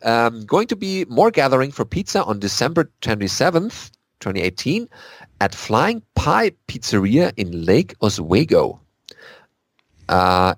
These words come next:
it's not exactly Portland, but it's in Michael Dexter's neck of the woods. Yep, <laughs> that's probably the important part.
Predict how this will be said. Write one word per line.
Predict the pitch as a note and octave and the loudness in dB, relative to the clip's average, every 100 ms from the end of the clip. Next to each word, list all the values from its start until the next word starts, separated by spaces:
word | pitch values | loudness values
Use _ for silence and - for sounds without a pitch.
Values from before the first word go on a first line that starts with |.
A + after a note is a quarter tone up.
| - | -4
it's | A2+ - | -6 0
not | F#3 | 2
exactly | A3+ E3+ E3+ - | 2 0 0 -4
Portland, | - A3 A3+ B3 A#3+ - | 0 0 0 -4 -4 -2
but | C#3 | 0
it's | D3+ - - | 0 -2 -10
in | D3 C#3+ | -10 -4
Michael | B2+ C#3+ B2 | -4 0 0
Dexter's | B2 - C#3 A2+ | 0 0 -2 -2
neck | G2 A2+ A#2+ | -4 -2 0
of | G#2 | 2
the | G#2+ | 4
woods. | F#3+ - - - F#2+ | 4 0 -8 -10 -2
Yep, | G2 A#2 _ - - | 0 0 _ -16 -10
<laughs> | A2 - - | -6 -4 -4
that's | G2 - | -6 -4
probably | G#2 G#2 A2 | -4 -2 -4
the | G#2+ | -6
important | G#2+ A#2 A2+ C3+ | -2 0 0 2
part. | C#3 F3 | 0 0